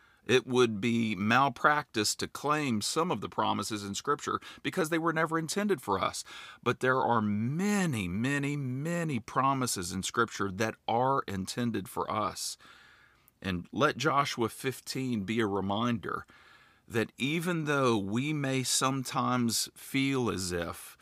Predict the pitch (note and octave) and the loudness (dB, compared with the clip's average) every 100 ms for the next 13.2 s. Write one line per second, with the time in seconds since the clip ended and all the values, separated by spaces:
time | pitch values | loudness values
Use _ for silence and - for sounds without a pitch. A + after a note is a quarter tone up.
0 | - _ _ - A2 A2+ G#2 G#2 D3 D#3 | -20 _ _ -6 4 4 4 2 2 2
1 | - C#3+ C3+ A2+ G#2 A2 A2 - - B2 | 0 -2 0 0 0 0 -2 -2 0 2
2 | A#2 G#2 - D#2 A#2+ A2+ - C3 B2+ C3+ | 2 -2 -4 -4 -2 -4 -4 0 2 2
3 | - C#3 A2+ G#2+ G2+ - D#3+ E3 C#3+ G#2 | 0 -2 0 0 -4 -2 2 4 4 2
4 | A2 A#2 - - - B2 A#2+ - E3 E3+ | 2 2 0 -10 -2 0 0 2 4 4
5 | - C#3+ B2+ G#2+ C3 C3 A#2 G#2+ C3 E3 | 0 -2 -2 0 2 2 2 0 2 2
6 | D3 A#2+ A2+ - E3+ F3 E3 - C#3 A#2+ | 2 0 0 -2 -2 0 0 0 0 0
7 | A2 E3 D3+ A2+ G2+ B2 E3 D#3 C3 A#2 | 2 2 2 0 -2 0 2 2 0 -2
8 | C3+ B2+ E3 - - D#3 G3 E3+ G2 F2+ | -4 -2 0 -2 0 0 2 2 0 -2
9 | - _ - - - _ _ _ _ _ | -6 _ -20 -20 -20 _ _ _ _ _
10 | _ F2+ G2+ C3 D#3 A#2 C#3 C3+ - A2 | _ -4 0 0 0 0 2 0 0 -4
11 | - C3+ - - C#3+ B2 A2+ F#2+ F2+ _ | -2 -4 -4 -6 -4 -2 -2 -4 -8 _
12 | _ _ - G2+ F#2+ A#2 B2 G#2 E2+ - | _ _ -4 -2 2 2 2 0 -6 -8
13 | - | -8